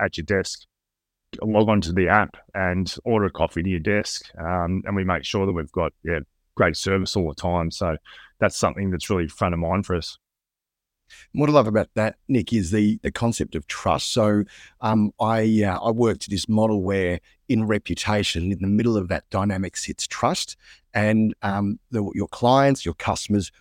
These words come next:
Speaker 2: trust in the service that will be provided. Um, when I look back on, um, the careers of athletes, one thing I find really interesting around a captain is that, um, there's actions and words which build a reputation, and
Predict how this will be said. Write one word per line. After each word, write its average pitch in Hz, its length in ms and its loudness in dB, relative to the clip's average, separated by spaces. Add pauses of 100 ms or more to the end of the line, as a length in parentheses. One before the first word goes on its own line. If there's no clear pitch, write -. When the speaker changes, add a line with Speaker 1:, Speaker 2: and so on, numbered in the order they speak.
(120)
Speaker 2:
trust - 720 -2
in 101 340 0 (320)
the 101 200 2
service 101 440 0
that 107 80 2
will 87 80 0
be 92 140 -6
provided. 104 560 -2 (360)
Um, 104 340 2
when 135 140 6
I 143 40 6
look 143 200 4
back 120 260 0
on, 110 360 2
um, 98 340 -4 (200)
the 101 80 -4
careers 110 340 2
of 95 100 -4
athletes, 104 400 -2
one 113 140 0
thing 110 160 -2
I 90 60 -2
find 98 260 -2
really 104 360 0
interesting 113 500 -2
around 98 260 -2
a - 60 -8
captain - 640 -4 (380)
is 117 180 2
that, 107 280 2
um, 104 240 2
there's 107 160 2
actions 127 440 2
and 104 160 4
words 110 400 2
which 76 260 -4
build 110 220 2
a 104 60 0
reputation, 101 800 -4 (340)
and 117 300 2